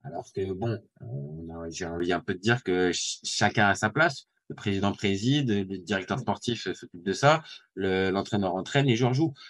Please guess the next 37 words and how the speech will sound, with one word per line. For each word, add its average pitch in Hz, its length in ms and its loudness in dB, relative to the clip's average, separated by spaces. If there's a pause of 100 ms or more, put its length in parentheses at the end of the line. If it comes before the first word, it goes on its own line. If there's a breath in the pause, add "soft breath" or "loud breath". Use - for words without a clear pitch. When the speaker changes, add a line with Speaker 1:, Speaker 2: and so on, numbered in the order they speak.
(140 loud breath)
Speaker 1:
Mais 110 480 4
lui, 120 360 0
il 151 40 0
fait 123 160 2
partie 127 340 0
de 113 80 -6
la, 95 360 2
la, 92 160 -6
la, 92 180 -6 (360)
la 82 120 -6 (160)
petite 131 480 -2
liste 156 400 -2 (280 loud breath)
des 101 200 4
entraîneurs 127 400 6
qui 107 160 -8
s-, - 180 -6 (120)
des, 98 320 4
des 95 160 -2
présidents 127 480 2
qui, 92 400 -6
qui - 80 -4
aiment 95 100 -6
bien 117 160 6
jouer 117 200 4
à - 20 -2
Football 104 360 0
Manager, 104 540 2 (460 loud breath)
euh, 87 200 -2
pendant, 104 460 6
pendant 98 220 2
le 98 60 0
mercato. 110 520 2 (400 loud breath)
Et 98 100 2
c'est 107 200 4
vrai 117 220 6
qu'à 101 120 4
l'arrivée, 120 560 2